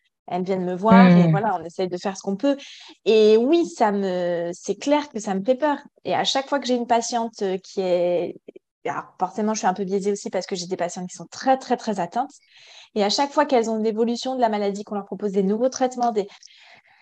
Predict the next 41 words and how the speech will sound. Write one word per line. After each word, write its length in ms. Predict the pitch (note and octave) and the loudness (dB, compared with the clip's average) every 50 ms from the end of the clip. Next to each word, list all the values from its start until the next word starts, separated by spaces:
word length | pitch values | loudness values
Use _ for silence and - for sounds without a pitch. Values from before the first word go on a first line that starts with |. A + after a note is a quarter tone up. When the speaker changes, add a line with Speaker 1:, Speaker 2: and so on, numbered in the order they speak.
| _ _ _ | _ _ _
Speaker 1:
bah, 140 | G3+ G#3+ G#3+ | 4 6 6
à 40 | A3 | 6
chaque 200 | G#3+ D4+ D4 D4 | 6 4 4 4
fois, 220 | - C#4 C4+ C4+ | 4 6 6 8
moi, 260 | C4 B3 A#3+ B3+ C#4+ | 6 6 4 4 2
ça 160 | C#4+ C#4+ A#3+ G#3+ | 2 2 0 0
me 60 | G#3+ | 0
remet 240 | G#3 A3+ A3 A3 A3+ | -2 -4 -2 -2 -2
un 100 | A#3 C4 | -4 -4
coup. 220 | - - - G#4 G4 - | -8 -8 -6 -8 -6 -6
Je 200 | - - - G#3 | -8 -4 -2 0
me 60 | G3+ | 0
dis, « 160 | F#3+ G3+ G#3+ | 0 -2 0
Bon, 300 | G3 A#3 C4 C#4+ C#4 A#3+ - _ _ _ _ _ _ _ _ _ _ _ _ _ - F#3 | 2 4 4 2 0 -6 -10 _ _ _ _ _ _ _ _ _ _ _ _ _ -14 -4
j'ai 160 | F3+ A3 G#3 | 0 0 2
de 60 | A3 | 4
la 120 | A3 G#3+ | 2 2
chance 500 | A3 - - A3+ A3 D#4+ F4 - - - - - | 2 0 -2 -2 -2 -2 -4 -6 -12 -16 -12 -6
pour 120 | G#3+ A3 | -2 0
l'instant, 540 | A3 A3 A3+ A3+ - B3 A3+ B3+ C#4+ D#4+ D4+ - | 0 0 0 0 0 0 0 0 -2 -4 -8 -8
combien 220 | - A#3 A3+ A3 | -6 -4 -4 -4
de 60 | A3 G#3+ | -4 -6
temps 100 | A#3 A3+ | -8 -8
ça 160 | - - A3 | -6 -6 -4
va 120 | F#3+ G3+ | -4 -4
durer ? » 800 | F#3+ F3+ F#3+ G3 F#3+ G#3+ A3+ A3+ B3 C4+ C4+ C#4 C#4 C#4 C#4 A#3+ | -4 -4 -6 -6 -4 -2 0 2 2 4 4 2 2 2 2 0
Euh, 220 | G#3 F#3+ F3+ F3+ D#3+ | 0 0 -2 -2 -2
voilà. 300 | F3 G#3+ C4+ D4 B3 G#3 _ _ - - - _ - | -2 0 0 0 0 -4 _ _ -20 -20 -20 _ -4
Et 120 | G#3+ A3 | -2 -2
puis 180 | F#3+ - - A#3 | -2 -2 -4 -4
se 140 | G#3+ - A#3+ | 0 0 0
pose 400 | A3 A#3 A#3+ A#3+ G#3+ F#3+ - _ | 0 2 0 0 0 -2 -6 _
toujours 580 | - - C4 B3+ B3+ B3 A3+ G#3+ A#3+ B3 B3+ B3 | -6 -2 0 2 2 2 2 0 -2 -2 0 0
la 120 | A3+ G3 | 0 -2
question 320 | G3 - G#3 G3+ - B3 C4 | -2 -2 -4 -4 -6 -6 -4
de 40 | B3 | -4
la 100 | A3 G#3+ | -4 -4
fertilité. 580 | G#3+ G#3 - _ - G#3+ A3+ B3 - D4+ C#4+ | -4 -10 -16 _ -14 -12 -12 -6 -2 -2 -2
J'ai 140 | A3+ F#3+ F#3 | -2 -2 -4
pas 160 | - G3+ F#3 | -2 -2 -2
d'enfant, 440 | F3+ F3 F3+ - - - F4+ - | -2 -4 -6 -4 -2 0 0 -2